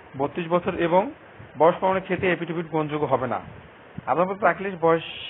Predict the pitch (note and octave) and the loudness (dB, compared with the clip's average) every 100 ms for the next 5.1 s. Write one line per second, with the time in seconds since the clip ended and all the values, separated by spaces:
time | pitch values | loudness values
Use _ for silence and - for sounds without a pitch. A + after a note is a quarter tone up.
0 | - - F3 E3+ F3 - F#3+ G#3 - - | -14 -8 0 2 2 0 0 0 -2 -12
1 | - - - - - - - - - - | -12 -12 -20 -20 -18 -18 -20 -20 -10 2
2 | E3+ F#3+ F#3+ F3+ G#3 D#3 D3+ E3 F3+ D#3 | 2 2 6 6 4 -4 0 4 4 6
3 | D#3 F3 - - - - - - - - | 4 4 -2 -16 -16 -18 -20 -20 -14 -14
4 | - - - D#3+ - F#3 F#3+ F3 F3+ G3+ | -14 -14 -8 -2 2 4 4 2 2 0